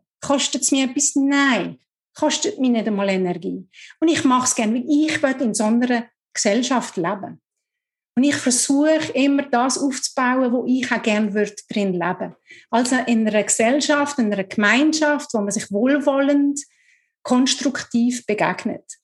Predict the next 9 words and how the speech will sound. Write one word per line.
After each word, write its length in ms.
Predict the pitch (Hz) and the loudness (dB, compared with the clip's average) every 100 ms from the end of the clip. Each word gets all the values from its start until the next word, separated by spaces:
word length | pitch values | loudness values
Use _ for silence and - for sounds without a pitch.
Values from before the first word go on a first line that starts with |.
| _ - | _ -2
Und 180 | 220 | 0
wo 100 | 226 | 2
man 160 | 226 220 | 2 2
eben 260 | 240 254 330 | 0 2 0
kann 340 | - 269 262 | 0 0 0
über 320 | 226 226 208 185 _ _ _ _ | 0 0 -4 -4 _ _ _ _
verschiedene 1080 | 247 - 285 285 294 285 269 262 262 254 247 240 | -2 0 0 2 2 4 4 2 2 0 -2 0
Dinge 320 | 240 247 247 | 2 2 -2
schwätzen. 540 | - 233 302 - - | -4 -2 -4 -4 -4